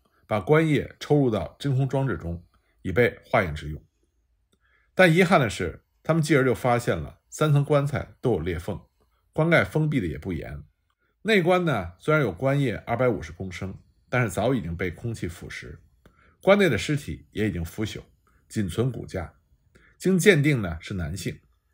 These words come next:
年龄是三十多岁。那么事后考古人员发现，在三号木椁室南边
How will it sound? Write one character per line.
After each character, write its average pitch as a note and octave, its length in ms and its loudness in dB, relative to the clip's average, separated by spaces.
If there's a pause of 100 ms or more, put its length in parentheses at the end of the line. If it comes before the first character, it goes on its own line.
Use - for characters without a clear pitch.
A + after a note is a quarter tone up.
年 B2 180 2
龄 A#2+ 160 0
是 F2+ 220 -4
三 A#2+ 200 -2
十 G#2+ 80 -4
多 D2+ 140 -8
岁。 - 220 -16 (1400)
那 A3 100 2
么 A3+ 60 4
事 A#3+ 180 6
后 G3 300 6
考 D#3 180 2
古 C#3 80 4
人 G#2+ 140 0
员 G2+ 180 -4
发 A2 160 -6
现， - 320 -10 (420)
在 D3+ 200 4
三 F3+ 260 2
号 D3 320 0
木 D3 160 2
椁 C3 140 4
室 C3 180 -6
南 D#2 260 -8
边 G#2 360 -6